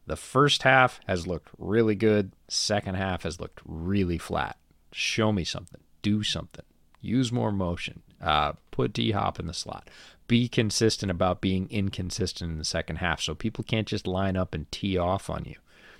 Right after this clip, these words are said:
They do have to stay healthy. Uh, we just talked about the secondary, but it goes for other areas of the team as well. Running back, we talked about as being really, really deep.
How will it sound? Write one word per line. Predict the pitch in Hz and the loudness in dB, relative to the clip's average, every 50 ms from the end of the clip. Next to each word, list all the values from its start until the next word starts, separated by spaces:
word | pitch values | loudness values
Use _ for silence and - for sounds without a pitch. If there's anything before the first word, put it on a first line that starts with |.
| - _ _ _ - | -20 _ _ _ -2
They | 95 92 | 0 2
do | 85 98 104 | 4 6 8
have | 113 123 120 - | 8 8 6 4
to | 131 | 2
stay | 117 - - 127 123 117 | 0 2 4 4 6 6
healthy. | 104 110 110 110 - - 120 120 127 - - - - _ - 101 | 6 6 4 4 2 0 -2 -2 -2 -4 -10 -20 -20 _ -12 -8
Uh, | 95 87 | -6 -4
we | 87 90 87 | -4 -4 -4
just | 87 87 - - | -2 -4 -2 2
talked | 107 92 - - | 2 2 2 2
about | - 92 - | -2 -2 -2
the | - | -2
secondary, | - - 104 95 - 117 110 110 113 120 | 0 0 0 0 0 2 4 4 4 4
but | 117 110 101 | 4 2 2
it | 98 - | 2 2
goes | - 107 113 120 - | 2 2 2 2 2
for | - 131 131 - | 0 0 0 2
other | - 123 139 139 135 | 2 2 4 4 4
areas | 131 139 143 139 131 127 | 4 4 4 4 2 2
of | 127 | -2
the | 127 | -4
team | 131 - - 139 135 131 | -4 -2 0 0 2 2
as | 131 120 123 | 0 2 2
well. | 131 147 147 123 - - - - - - - - - - - - - | 4 4 4 4 2 0 -4 -10 -16 -18 -18 -20 -20 -20 -20 -16 -12
Running | - - - - - 95 113 135 147 156 139 | -12 -10 -10 -8 0 6 8 8 10 10 10
back, | 127 123 117 110 - | 10 8 8 8 6
we | 113 104 | 2 4
talked | - 113 104 - - | 6 6 6 6 4
about | 104 101 95 92 | 2 4 4 4
as | 90 87 | 2 2
being | - - 107 98 95 95 92 | 2 2 2 4 2 2 4
really, | 104 107 104 104 | 4 6 6 6
really | 92 95 98 95 90 87 | 4 4 2 2 2 2
deep. | 85 101 95 80 - | 0 0 0 0 -2